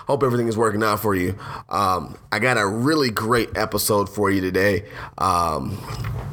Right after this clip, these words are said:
I can't wait to get into it. Uh, and I hope that this episode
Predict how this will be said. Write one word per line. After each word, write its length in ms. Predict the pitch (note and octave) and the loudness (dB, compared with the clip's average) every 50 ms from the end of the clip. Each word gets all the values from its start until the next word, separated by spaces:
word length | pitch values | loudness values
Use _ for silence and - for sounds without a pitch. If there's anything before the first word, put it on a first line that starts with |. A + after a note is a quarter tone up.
| - - - - - - - - - - - - - - - - - | -8 -8 -8 -10 -10 -12 -12 -14 -4 -2 -2 0 0 -4 -6 -6 -2
I 100 | - - - | -2 -2 -2
can't 480 | - - - - - A2+ G2+ - - | -2 -4 -2 0 2 2 2 0 0
wait 260 | - E2 E2 - - - | 0 0 2 2 0 -2
to 60 | C2+ | 0
get 160 | C2 C#2 C#2 | 0 2 2
into 360 | D2 C2+ C2 - - C#2+ D2 | 2 2 2 2 2 2 2
it. 120 | C#2+ C#2+ - - - - - - - | 2 0 -2 -6 -10 -10 -8 -4 0
Uh, 280 | C#2 D#2 D#2 D2 D2+ D2+ | 2 2 2 2 2 0
and 120 | D2 C#2 | 0 0
I 60 | D2 | 0
hope 400 | - - F#2+ G2 F2 E2+ E2+ - - | 0 0 0 0 0 0 -2 -4 -6
that 540 | - F2+ F2+ F2 E2+ D#2 - - - - - - - - - - - - - - - - | -2 0 2 2 2 0 0 0 -2 -2 -4 -8 -10 -8 -4 -4 -4 -4 -4 -8 -8 -6
this 360 | - E2+ E2+ F2+ F2 - - - | -2 2 4 4 4 2 0 -2
episode 1080 | - F2+ F2 - F#2 - - - - G2+ F#2 F2+ F2+ F2 E2+ E2+ E2+ E2+ E2+ E2 D#2 F2+ | -2 -2 -2 -2 -2 0 0 0 2 2 2 2 2 2 2 2 2 0 -2 -2 -4 -4